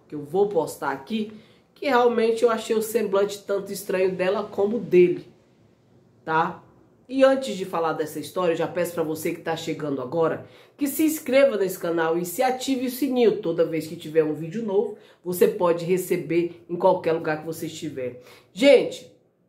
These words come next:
deixa eu falar uma coisa pra vocês. Ex-mulher, desde o momento que tem filhos,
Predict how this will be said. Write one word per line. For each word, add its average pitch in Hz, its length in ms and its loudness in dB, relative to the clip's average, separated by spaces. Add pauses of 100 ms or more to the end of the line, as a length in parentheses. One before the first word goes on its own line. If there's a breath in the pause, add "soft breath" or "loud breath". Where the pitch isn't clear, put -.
(200)
deixa 277 220 -6
eu 339 40 -14
falar 339 220 -2
uma 277 80 0
coisa 196 260 4
pra 175 160 -4
vocês. 147 800 -10 (400)
Ex-mulher, 262 920 4
desde 214 260 -2
o 233 60 -6
momento 165 540 4
que - 120 -14
tem 233 320 4
filhos, - 800 -6